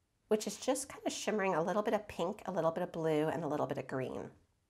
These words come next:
So here I have a couple different sizes of coin pearls. And then in the round, I have a three millimeter, four millimeter,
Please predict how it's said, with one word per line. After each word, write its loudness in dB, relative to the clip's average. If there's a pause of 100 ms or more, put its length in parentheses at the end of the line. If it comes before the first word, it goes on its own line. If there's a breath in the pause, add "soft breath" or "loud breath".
(1040)
So 4
here 2
I 6
have -2
a -6
couple -2
different -4
sizes -2
of -8
coin -2
pearls. -2 (580)
And 8
then 10
in 8
the 4
round, 4
I 2
have 4
a -4
three -2
millimeter, 0 (680)
four 8
millimeter, 2